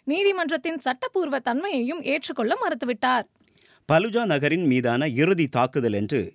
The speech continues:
Speaker 2: ஈராக் அரச படையினர் தெரிவிக்கும் படை நடவடிக்கையில் அவர்கள் முன்னேறியிருக்கின்றனர். இன்று காலையிலிருந்து கடும் மோதல்கள் நடைபெற்றிருக்கின்றன.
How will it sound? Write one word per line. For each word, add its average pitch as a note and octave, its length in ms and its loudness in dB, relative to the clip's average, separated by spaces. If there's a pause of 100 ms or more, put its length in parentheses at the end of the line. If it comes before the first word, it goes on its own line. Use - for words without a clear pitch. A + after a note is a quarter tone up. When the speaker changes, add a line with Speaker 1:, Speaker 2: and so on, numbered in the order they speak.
Speaker 2:
ஈராக் D#3+ 440 4
அரச D#3 320 0
படையினர் B2 400 0
தெரிவிக்கும் A#2+ 500 0
படை C#3 380 0
நடவடிக்கையில் G#2+ 720 -2
அவர்கள் A#2+ 340 -2
முன்னேறியிருக்கின்றனர். A2+ 920 0 (420)
இன்று C#3+ 240 2
காலையிலிருந்து C3+ 640 2
கடும் D3 300 2
மோதல்கள் B2 460 2
நடைபெற்றிருக்கின்றன. A2 840 0